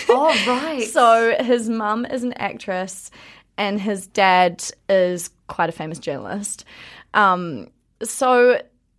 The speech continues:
Speaker 2: literally, like, everyone. <laughs>
Speaker 1: So honestly, all your favourite
Speaker 2: All the
Speaker 1: actors and
Speaker 2: celebs.
Speaker 1: actresses, nepo
Speaker 2: Yeah.
Speaker 1: babies. King Princess, nepo baby.
Speaker 2: Yeah.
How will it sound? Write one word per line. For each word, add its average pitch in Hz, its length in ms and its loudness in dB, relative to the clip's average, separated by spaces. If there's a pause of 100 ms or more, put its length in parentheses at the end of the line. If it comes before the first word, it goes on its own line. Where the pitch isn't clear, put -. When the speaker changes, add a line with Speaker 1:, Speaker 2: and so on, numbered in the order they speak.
(200)
Speaker 2:
literally, 349 500 -4 (120)
like, - 220 0
everyone. 208 640 -2
<laughs> - 380 -6
Speaker 1:
So 381 300 -2
honestly, 269 640 -2
all 370 220 2
your 381 120 0
favourite 277 480 2
Speaker 2:
All 330 220 4
the 330 80 -2
Speaker 1:
actors 240 120 -2
and 233 120 2
Speaker 2:
celebs. 196 280 2
Speaker 1:
actresses, 339 420 -6 (720)
nepo 214 220 -4
Speaker 2:
Yeah. 185 160 0
Speaker 1:
babies. 190 240 -6
King 320 240 -2
Princess, 339 680 -2 (120)
nepo 220 320 -4
baby. 226 520 -2
Speaker 2:
Yeah. 202 200 4